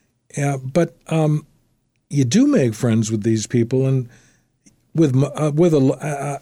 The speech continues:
well, you said something very important,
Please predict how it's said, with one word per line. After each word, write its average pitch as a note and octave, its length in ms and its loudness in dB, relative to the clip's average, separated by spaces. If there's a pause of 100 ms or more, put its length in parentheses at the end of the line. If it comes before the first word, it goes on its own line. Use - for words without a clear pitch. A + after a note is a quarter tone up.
well, E3 260 0
you F3+ 160 4
said G#3+ 260 2
something D3 360 2
very A#2+ 540 0
important, G#2+ 540 -4